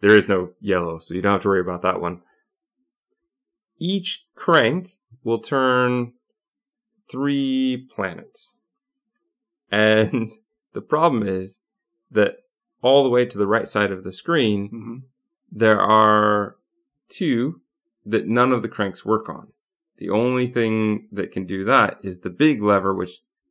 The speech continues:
Speaker 1: changes everything. So I could figure out a way pretty early on to set up the first four, but that last one was always a problem because I didn't have a crank to just turn that one
Speaker 2: Right,
Speaker 1: one more.
Speaker 2: okay.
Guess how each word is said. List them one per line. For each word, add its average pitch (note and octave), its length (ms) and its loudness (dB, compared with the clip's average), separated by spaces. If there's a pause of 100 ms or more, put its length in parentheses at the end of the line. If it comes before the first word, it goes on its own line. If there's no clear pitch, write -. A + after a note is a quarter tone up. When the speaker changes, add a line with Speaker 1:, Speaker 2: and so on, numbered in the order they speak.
(240)
Speaker 1:
changes F#2 380 -4
everything. G2 600 -4 (580)
So - 420 0
I C#3 320 6
could B2 300 -6 (460)
figure E3 360 2
out B2 80 2
a B2 40 4
way B2+ 320 4 (240)
pretty A#2+ 400 -4
early A2+ 400 2
on A2+ 420 0 (360)
to A#2 120 -8
set C3 180 4
up A2 140 2
the G2+ 60 -4
first F3 340 2
four, F#2 440 -6 (320)
but G2 140 -6
that G#2 300 -2
last C#3 400 -2
one G#2+ 120 0
was G#2 180 0
always G2 500 0
a F#2+ 60 -8
problem G#2+ 520 -2
because G2+ 320 -10
I G2 80 -4
didn't G2 240 -6
have G2 200 -4
a F#2+ 80 -2
crank F2+ 340 -8
to F2+ 100 -14
just F2 260 -18 (260)
turn F2+ 500 -8 (280)
that E2+ 220 -2
one E2 300 -8 (180)
Speaker 2:
Right, A2 180 -6
Speaker 1:
one G2 180 0
more. F#2+ 340 -4
Speaker 2:
okay. G#2+ 80 -20